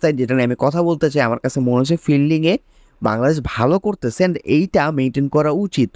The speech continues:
ব্যাটাররা সবসময় হয়তো রান পাবে না, বোলাররা প্রতিদিন হয়তো উইকেট পাবে না, but ফিল্ডার প্রতি ম্যাচে কিছু না কিছু রান সেভ করতে পারবে, এবং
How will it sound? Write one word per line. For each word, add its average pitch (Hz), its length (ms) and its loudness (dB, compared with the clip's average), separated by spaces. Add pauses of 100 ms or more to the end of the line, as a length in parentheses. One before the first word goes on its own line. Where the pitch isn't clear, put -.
ব্যাটাররা 151 460 0
সবসময় 143 400 -2
হয়তো 139 180 0
রান 131 200 0
পাবে 135 200 0
না, 135 120 0
বোলাররা 147 440 0
প্রতিদিন 180 420 0
হয়তো 160 200 -4
উইকেট 165 300 2
পাবে 135 200 0
না, 147 80 0
but 175 120 0 (460)
ফিল্ডার 147 300 2
প্রতি 156 260 -2
ম্যাচে 135 240 0
কিছু 180 240 -2
না 151 100 2
কিছু 170 180 -2
রান 143 180 0
সেভ 135 240 -2
করতে - 220 -2
পারবে, 190 340 0
এবং 208 180 -2